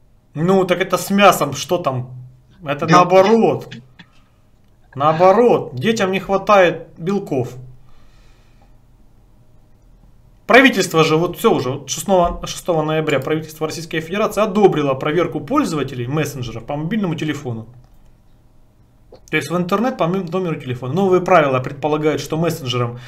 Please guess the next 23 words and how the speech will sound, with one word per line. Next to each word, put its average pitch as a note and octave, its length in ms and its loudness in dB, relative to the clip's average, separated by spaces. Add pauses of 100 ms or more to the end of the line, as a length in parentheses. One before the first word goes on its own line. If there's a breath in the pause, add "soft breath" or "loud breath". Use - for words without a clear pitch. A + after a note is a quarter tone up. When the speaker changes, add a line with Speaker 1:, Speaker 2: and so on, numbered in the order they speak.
(160 loud breath)
Speaker 1:
сможет D#3+ 460 -4
пользоваться C3 520 -2
только D3 300 -6
тот C4+ 260 -4
человек, C3+ 460 -4
на C3+ 120 -10
которого E3+ 420 0
оформлен D#3+ 420 -2
номер F3+ 240 -4
телефона. B2 560 -8 (1200 soft breath)
И D#3 60 -8
чтобы E3+ 300 0
удостоверить E3+ 640 2
его C#3+ 200 -2
личность, E3+ 420 -4
администрация D3 640 -4
мессенджера D3+ 520 -4
должна C3 320 -4
передать D3+ 480 -2
операторам D3 600 -4
информацию D3+ 560 -6
о - 20 -10
клиенте. A#2+ 520 -10